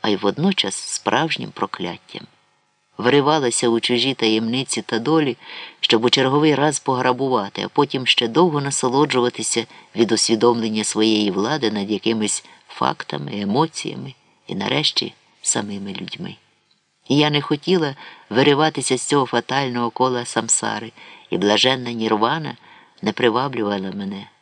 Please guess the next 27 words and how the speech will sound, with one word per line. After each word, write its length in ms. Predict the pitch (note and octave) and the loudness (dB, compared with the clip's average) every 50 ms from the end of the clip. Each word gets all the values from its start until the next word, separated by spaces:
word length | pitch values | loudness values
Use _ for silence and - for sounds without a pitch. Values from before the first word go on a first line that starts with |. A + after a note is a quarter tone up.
| _ _ | _ _
бо 140 | - - A#2+ | 0 2 2
найбільше, 520 | A2+ G#2+ G2+ G2+ G#2+ D#3 F#3 F3 - F#3 E3+ | 2 2 0 0 2 2 2 2 2 0 0
чого 240 | - - D#3 D#3+ | 0 0 0 0
я 140 | D#3 D3+ D3 | 0 -2 -2
боялася 580 | C#3+ C#3+ C#3+ C#3 C#3 D3 C#3 C3+ C3 - - C3+ | 0 0 0 0 0 -2 -2 -2 -4 -4 -4 -2
у 120 | C3 B2+ | -2 -2
житті, 500 | A#2+ B2 B2 A#2+ - - - A2+ A#2+ B2+ - _ _ _ _ _ _ _ _ _ _ _ _ | -4 -4 -6 -6 -8 -8 -6 -6 -6 -6 -8 _ _ _ _ _ _ _ _ _ _ _ _
це 160 | - - F#3 | -8 -6 -4
спокою. 560 | - - - - - - - - F#2+ F#2+ - - - _ _ _ _ _ - - - - - | -4 -6 -4 -4 -6 -6 -4 -6 -10 -10 -10 -12 -20 _ _ _ _ _ -18 -18 -18 -18 -2
Поволі 460 | _ - B2 C3+ D3+ F#3 F#3+ F3+ C#3+ B2+ | _ 4 4 4 4 4 2 2 0 0
відчувала, 560 | C#3 C#3+ - - - C#3 C#3+ D3+ D#3 D3 C#3+ | 0 0 0 0 2 2 2 2 2 0 0
як 160 | C#3 B2+ - | -2 -2 -2
холонуть 520 | - - C3+ C3+ C#3+ C#3+ C#3 C3 A#2+ - | 0 0 2 2 2 0 -2 -4 -8 -6
пальці 420 | - - C3+ C#3+ C#3 - - C3 A#2 | -2 -2 -2 -2 -2 -4 -4 -4 -2
моїх 360 | A#2 A#2 A#2+ B2+ A#2+ - - | -2 -2 -2 -2 -4 -2 -2
рук 300 | A#2 A2+ C#3 C#3+ - - | 0 0 0 0 -2 -4
та 180 | - - A#2+ A2 | -2 0 0 0
ніг, 400 | G#2+ A#2 C3 C#3 C#3 - - - - - - - - - | 0 -2 -4 -6 -8 -8 -14 -20 -20 -20 -20 -20 -2 0
як 140 | A#2+ B2+ - _ | 0 0 0 _
крижаний 520 | - - C#3 C#3 C#3 D3 D3 D3 D3+ D#3 C#3+ | -2 0 2 4 4 4 2 2 0 -2 -2
холод 520 | - - - D3+ E3 E3+ D3+ D3 C3 A#2 - | -4 -2 2 4 4 4 4 2 -2 -4 -4
блаженно 600 | - A2 B2 B2+ A#2+ D3 D#3+ E3+ D#3+ D3+ D3 C#3+ | 0 2 2 2 4 2 2 0 -2 -4 -6 -6
опускається 1000 | C3+ - - C#3 B2+ - - - D3 D3+ D#3 D3 C#3 - - - - C#3 C#3 C3 - _ - - - - - - | -8 -6 -4 -4 -4 -4 -4 -4 -2 -2 -2 -2 -4 -4 -4 -4 -4 -4 -4 -8 -10 _ -20 -20 -20 -20 -8 -2
на 180 | - A#2 B2+ C#3+ | 0 2 2 4
мою 280 | D#3 F3 F#3+ G3+ G#3 F#3+ | 4 4 4 4 4 4
запалену 760 | E3 E3+ E3+ - - E3+ F3+ F3+ E3+ E3+ D#3+ D3+ D3 C3 B2 | 4 2 0 0 0 2 2 4 2 2 2 0 0 0 0
уяву, 580 | A#2 G#2 G#2+ C3+ D#3+ F#3+ G3 F#3+ F3 F#3 F#3 | 0 0 0 -2 -2 -2 -2 0 0 0 -2